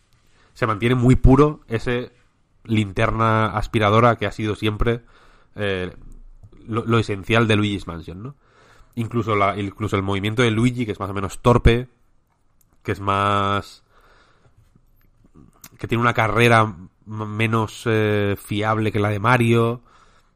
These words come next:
que, que, que representa un poco su personalidad también, ¿no? En realidad. Eh, se mantiene intacta, ¿no?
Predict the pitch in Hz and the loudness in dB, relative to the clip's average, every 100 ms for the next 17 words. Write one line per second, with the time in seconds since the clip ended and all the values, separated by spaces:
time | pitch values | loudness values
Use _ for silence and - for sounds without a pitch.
0 | _ - 107 98 98 95 92 92 90 87 | _ -8 -4 -4 -4 -4 -6 -8 -12 -18
1 | _ _ _ _ _ _ _ _ _ - | _ _ _ _ _ _ _ _ _ -20
2 | - - - 117 104 117 104 - 98 117 | -20 -20 -4 -2 0 0 0 0 -2 0
3 | 120 120 120 87 - 98 92 113 - 92 | 2 4 4 4 2 0 2 2 0 -6
4 | 113 110 131 98 101 98 135 _ _ _ | -6 -6 -8 -8 -8 -8 -10 _ _ _
5 | _ _ _ _ 107 104 98 95 90 90 | _ _ _ _ -8 -4 -4 -4 -6 -8
6 | 85 85 - _ _ _ _ _ _ - | -12 -18 -20 _ _ _ _ _ _ -2
7 | 123 98 92 107 87 85 95 - 95 | 0 0 -4 -4 -4 -8 -12 -10 -14